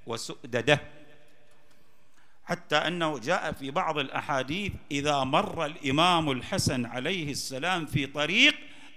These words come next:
ذلك الطريق يقف إجلالا للإمام الحسن عليه السلام. يعني لا أحد يطيق أن ينظر في وجه الإمام الحسن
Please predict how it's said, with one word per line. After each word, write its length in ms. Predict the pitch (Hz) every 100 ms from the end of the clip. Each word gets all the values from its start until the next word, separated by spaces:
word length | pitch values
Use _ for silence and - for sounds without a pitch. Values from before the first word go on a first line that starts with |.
| -
ذلك 460 | 127 165 147 139 160
الطريق 560 | - 151 143 202 -
يقف 680 | 170 190 185 - - - - - - - - - - - -
إجلالا 640 | 147 110 123 165 254 202 208
للإمام 640 | - 175 - 147 151 135
الحسن 460 | 117 - 139 120 101
عليه 280 | 92 87 78
السلام. 360 | - - 95 - - - - - - - - -
يعني 340 | 127 135 147 139
لا 360 | 160 202 208
أحد 300 | - 180 151
يطيق 560 | 143 147 - 180 214 240 - - - - - - - - - - - - -
أن 200 | 151 170
ينظر 520 | 147 196 202 170 185
في 220 | - 147
وجه 320 | 127 170 139 165
الإمام 500 | 151 117 147 156 120
الحسن 440 | 98 - - 110